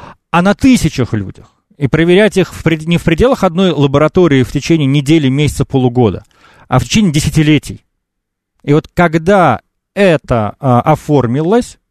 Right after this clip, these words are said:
такая глобальная медицинская информационная среда, оказалось, что огромное количество,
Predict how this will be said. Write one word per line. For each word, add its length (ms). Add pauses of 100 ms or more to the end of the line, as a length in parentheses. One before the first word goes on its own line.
(140)
такая 300
глобальная 920
медицинская 560
информационная 580
среда, 380 (600)
оказалось, 920
что 300
огромное 720
количество, 1040